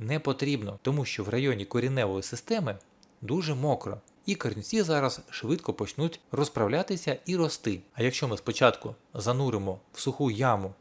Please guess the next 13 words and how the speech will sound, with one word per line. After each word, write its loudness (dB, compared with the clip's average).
а 0
потім 0
зверху 2
заліємо 0
водою, 2
то 2
вода 4
досягне -2
корінців, -4
але 2
і -2
зверху 0
утвориться 0